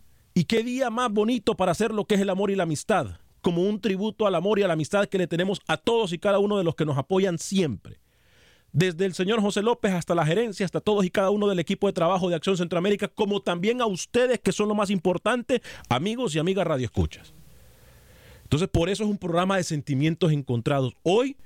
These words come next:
Acción Centroamérica prácticamente está llegando a sus últimas horas, pero comenzamos con lo que es muy pronto Acción Centroamérica y más, en el cual Univisión, de una forma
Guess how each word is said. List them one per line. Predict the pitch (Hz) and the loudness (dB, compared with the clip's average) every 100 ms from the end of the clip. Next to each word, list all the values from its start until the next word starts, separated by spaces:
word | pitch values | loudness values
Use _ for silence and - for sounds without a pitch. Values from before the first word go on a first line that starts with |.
| - - _ - | -20 -20 _ -4
Acción | 135 - 185 | -4 0 -2
Centroamérica | 202 190 170 185 196 165 | 0 -2 -2 0 -2 -2
prácticamente | - 190 - 170 165 202 180 202 170 - | 0 -2 -2 -2 0 0 0 -2 -2 -2
está | 143 190 | 0 2
llegando | 196 196 190 196 | 2 2 0 -2
a | 180 | -4
sus | 156 | -2
últimas | 170 180 196 170 | -2 -2 0 0
horas, | 160 196 220 - - _ _ _ _ _ _ - | 2 0 -2 -4 -16 _ _ _ _ _ _ -2
pero | 165 180 | -2 0
comenzamos | 190 185 175 208 233 233 | 0 0 0 -2 -2 -2
con | - 196 | 0 0
lo | 185 | 0
que | - 180 220 | 0 2 2
es | 214 - | -2 -4
muy | 123 131 226 | 2 4 4
pronto | - 233 240 - | 2 0 0 0
Acción | 220 - 214 214 | -2 0 -2 0
Centroamérica | 220 202 165 196 208 180 | -2 0 0 0 0 0
y | |
más, | 208 240 - - - - _ - - - - - - _ _ _ _ _ - | 0 -2 -6 -16 -20 -20 _ -20 -20 -20 -20 -20 -20 _ _ _ _ _ -4
en | 160 175 | -2 0
el | 160 151 | -2 -2
cual | 190 214 226 214 - - - - - | 0 0 0 -6 -16 -18 -20 -20 0
Univisión, | 190 202 180 156 - 233 208 104 - _ _ _ _ _ _ | 2 4 2 -2 -2 0 0 -4 -14 _ _ _ _ _ _
de | 139 160 | -4 -2
una | 214 196 | -2 -2
forma | - 226 214 214 208 | 2 2 2 0 -2